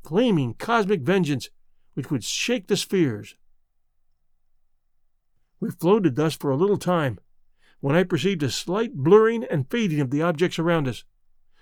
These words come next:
as though some force were recalling me to earth, where I least wished to go. The form near me seemed to feel a change also, for it gradually brought its discourse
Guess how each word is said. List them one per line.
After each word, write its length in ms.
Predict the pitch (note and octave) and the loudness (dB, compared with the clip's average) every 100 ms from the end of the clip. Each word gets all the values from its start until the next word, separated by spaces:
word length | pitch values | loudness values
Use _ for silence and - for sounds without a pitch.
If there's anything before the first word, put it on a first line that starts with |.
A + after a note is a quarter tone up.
| _ | _
as 120 | C3+ | 2
though 140 | C#3 A#3+ | 4 2
some 280 | - C4+ G#3 | 2 0 0
force 320 | C4 A#3+ - | 2 2 2
were 80 | E3+ | 0
recalling 540 | C#3+ - B3+ A#3 F3 | -2 -2 0 2 4
me 100 | D3+ | 2
to 80 | D3 | 0
earth, 300 | G3+ F3 - _ _ _ _ _ _ _ _ _ _ | 0 0 -4 _ _ _ _ _ _ _ _ _ _
where 180 | - A#2 | -4 -2
I 60 | A2 | 0
least 360 | B2+ A#3+ - | 2 2 0
wished 260 | C3+ F3+ F3+ | 0 0 0
to 80 | C3 | -4
go. 400 | A#2 A3 A3+ - - _ _ _ _ _ _ _ _ _ _ _ _ _ _ _ _ _ | -2 -2 -2 -8 -20 _ _ _ _ _ _ _ _ _ _ _ _ _ _ _ _ _
The 100 | C3+ | -6
form 380 | - C4 C#4+ F#3+ | -4 -2 2 4
near 180 | G3+ A#3 | 4 2
me 300 | G#3+ C4 - _ _ | 0 -2 -6 _ _
seemed 300 | - B3 C4 | -4 -2 0
to 60 | - | 0
feel 260 | - A#3 | 0 0
a 60 | F#3+ | -2
change 400 | - A3+ G3+ A#2 - | -2 0 0 -2 -2
also, 540 | A#3 A3+ - - - _ _ _ _ _ | -4 -2 -6 -8 -12 _ _ _ _ _
for 140 | - D3 | 0 0
it 80 | G#2+ | 0
gradually 500 | E3 G#3+ B3 B3+ G3+ | 0 0 0 0 0
brought 260 | D3 G#3+ | 2 0
its 140 | E3+ - | -2 0
discourse 540 | A3 G#3 - C#3+ B2+ | -2 0 2 0 0